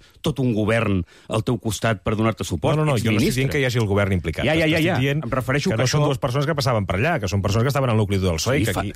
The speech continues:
Speaker 1: i, i van ser, i van
Speaker 2: Sí,
Speaker 1: ser,
Speaker 2: sí.
Speaker 1: i van ser decapitades immediatament i ara estan a la presó. Però intentar fer, a parer meu, eh, jo puc estar molt equivocat, però si et mires les actuacions, et mires de què
Speaker 2: Però
Speaker 1: se'ls
Speaker 2: això és com dir
Speaker 1: acusa.
Speaker 2: que Jorge Fernández Díaz actuava per lliure.
Speaker 1: Mm,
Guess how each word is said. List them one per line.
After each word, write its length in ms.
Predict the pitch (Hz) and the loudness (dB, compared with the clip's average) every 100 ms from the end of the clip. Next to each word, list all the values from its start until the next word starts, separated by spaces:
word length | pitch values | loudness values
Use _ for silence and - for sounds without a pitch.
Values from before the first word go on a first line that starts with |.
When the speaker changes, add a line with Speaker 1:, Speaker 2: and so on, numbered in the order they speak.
| - | -6
Speaker 1:
i, 140 | 104 - | -4 -2
i 40 | 101 | 0
van 100 | 95 | 0
ser, 200 | 92 95 95 113 | 0 0 2 0
i 80 | 101 | 0
van 160 | 95 101 | 0 0
Speaker 2:
Sí, 60 | 98 | 0
Speaker 1:
ser, 140 | 101 98 104 | 0 0 0
Speaker 2:
sí. 80 | |
Speaker 1:
i 20 | 101 | 0
van 220 | 92 95 | 2 0
ser 460 | - 101 98 98 90 - | 0 0 2 2 -2 -6
decapitades 600 | 107 107 110 101 107 104 | -4 -2 -2 0 0 2
immediatament 640 | 107 107 110 117 147 233 254 - - | 0 2 0 0 0 0 -2 -8 -4
i 80 | 98 | -2
ara 80 | |
estan 220 | 104 - 104 | 0 0 0
a 60 | 101 | 0
la 60 | |
presó. 300 | - 82 135 - - - | 0 -2 -2 -4 -12 -4
Però 80 | 117 | 0
intentar 440 | 113 113 110 151 156 | 0 0 0 0 -2
fer, 300 | 170 131 - - - | -2 -2 -4 -14 -12
a 120 | - | -4
parer 160 | 95 123 | 0 2
meu, 280 | 127 135 90 | 2 2 0
eh, 140 | 175 | -2
jo 140 | - 90 | -2 -4
puc 140 | 123 135 | -2 -2
estar 160 | 131 | 0
molt 160 | 117 98 | 2 2
equivocat, 480 | 95 85 131 147 - - | 0 -2 0 -2 -4 -8
però 140 | - 92 | -8 -6
si 160 | 92 | -2
et 0 | |
mires 460 | 87 151 170 156 - | 2 2 0 -2 -4
les 240 | 123 120 120 | -2 0 0
actuacions, 640 | 110 110 101 92 76 73 - - | -2 -2 -2 -2 -4 -6 -12 -8
et 160 | - 101 | -2 2
mires 300 | 117 190 196 | 2 2 2
de 80 | 160 | 0
què 80 | 151 | -2
Speaker 2:
Però 140 | - | -2
Speaker 1:
se'ls 80 | 131 | 0
Speaker 2:
això 80 | 135 | 0
és 40 | - | 0
com 80 | 101 | 0
dir 80 | 123 | 0
Speaker 1:
acusa. 20 | 131 | 0
Speaker 2:
que 40 | 120 | 0
Jorge 100 | 113 | 0
Fernández 240 | 113 123 120 | 2 2 2
Díaz 160 | 127 139 | 2 0
actuava 320 | 127 120 110 | 0 0 2
per 160 | 104 101 | 0 -2
lliure. 320 | 95 78 90 110 - - - - - _ _ - | -2 0 -2 -2 -8 -12 -16 -20 -20 _ _ -6
Speaker 1:
Mm, 440 | - 107 101 95 | 0 2 2 2